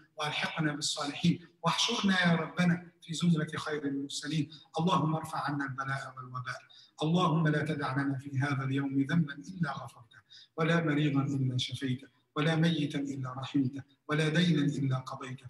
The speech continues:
ولا حاجة من حوائج الدنيا والآخرة إلا وقضيتها ويسرتها يا رب العالمين. اللهم بارك لنا في أولادنا وبارك لنا في زوجاتنا. ربنا هب لنا من أزواجنا وذرياتنا قرة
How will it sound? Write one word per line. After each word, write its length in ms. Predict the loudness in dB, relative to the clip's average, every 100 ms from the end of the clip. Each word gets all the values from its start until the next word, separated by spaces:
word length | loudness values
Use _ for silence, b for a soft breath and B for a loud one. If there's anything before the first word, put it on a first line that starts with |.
| -20 _
ولا 180 | 0 2
حاجة 440 | 2 2 2 0 -4 -6
من 180 | -6 -6
حوائج 520 | -2 0 0 -2 -8
الدنيا 440 | -8 -2 0 0
والآخرة 680 | -2 -6 2 4 4 0 -10 B B B -2
إلا 340 | 2 4 4
وقضيتها 760 | 4 0 -2 -4 -4 -2 -2 -4
ويسرتها 680 | -4 -4 -4 -4 -6 -2 0
يا 80 |
رب 240 | 0 -4 -8
العالمين. 440 | -6 -4 -2 -2 B B _ 0
اللهم 300 | 2 4 4
بارك 440 | 4 2 2 0 -2
لنا 200 | 0 -2
في 220 | -2 -4
أولادنا 500 | -2 -2 -2 -4 -4
وبارك 460 | -6 -8 -8 -8
لنا 160 | -6 -6 -6
في 160 | -10
زوجاتنا. 640 | -8 -8 -6 -6 -6 -6 -8 B B B -2
ربنا 460 | 0 4 6 6 4
هب 120 | 2
لنا 200 | 2 4
من 240 | 4 2
أزواجنا 600 | 0 2 0 0 -6 -6 -8
وذرياتنا 840 | -12 -8 -6 -4 -4 -8 -12 -12 -14
قرة 280 | -18 -18